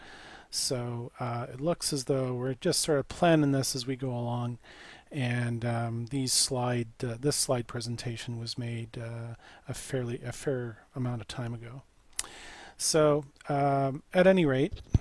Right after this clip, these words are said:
um, these terms haven't gone out of date because they're still in the curriculum, uh, document. Uh, stuff you have to know from grade ten.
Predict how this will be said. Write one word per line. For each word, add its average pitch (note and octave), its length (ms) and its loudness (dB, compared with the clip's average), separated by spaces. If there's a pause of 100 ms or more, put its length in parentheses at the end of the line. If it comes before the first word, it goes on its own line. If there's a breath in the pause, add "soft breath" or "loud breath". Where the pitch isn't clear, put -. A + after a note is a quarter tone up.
(120)
um, C3+ 480 6 (100)
these C3 220 0
terms C#3+ 300 0
haven't C3 200 2
gone D3 240 4
out C#3+ 80 6
of C#3+ 100 4
date C3 260 4
because B2 340 -6
they're A#2+ 100 -6
still B2+ 640 2
in B2+ 180 0
the A#2+ 220 -2
curriculum, A#2+ 640 -4 (800 loud breath)
uh, A#2 180 -4
document. B2+ 600 -6 (600)
Uh, A2+ 200 -2
stuff - 340 -2
you C#3 60 4
have B2+ 100 -2
to - 80 -6
know B2+ 140 -2
from C#3 160 -6
grade B2+ 180 0
ten. A#2 300 -2